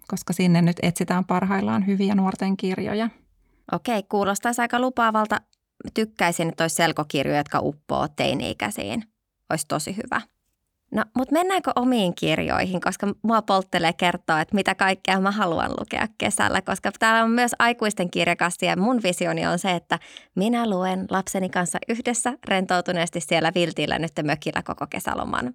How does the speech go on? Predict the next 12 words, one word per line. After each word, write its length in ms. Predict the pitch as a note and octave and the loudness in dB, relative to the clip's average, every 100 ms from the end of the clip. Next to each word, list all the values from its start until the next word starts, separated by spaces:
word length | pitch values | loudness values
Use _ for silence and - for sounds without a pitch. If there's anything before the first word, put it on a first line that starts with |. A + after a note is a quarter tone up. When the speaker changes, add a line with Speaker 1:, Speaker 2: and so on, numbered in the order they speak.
| _ | _
Speaker 2:
Tai 140 | - A3 | 0 2
riippumatossa 720 | F#3+ E3 E3 - - F3+ - - | 2 -2 -4 -6 -6 -6 -6 -4
tai 160 | F#3 D#3+ | -2 0
jossakin 360 | F3 F#3+ - | -2 -6 -8
ihanassa. 420 | F3 - G#3+ - - G#3+ - C4+ | -6 -6 -6 -4 -2 0 0 0
<laughs> 360 | D#4+ - A3 A3+ | 0 2 2 4
Speaker 1:
Joo, 380 | A3 G#3 G3+ G3+ - | 4 4 2 2 2
mulla 180 | G#3+ | 2
on 60 | F#3 | 4
ihan 180 | F#3+ F#3 | 4 2
sama 300 | F3+ F3+ E3+ | 2 2 2
visio. 460 | E3 - F3 E3+ | 0 0 2 2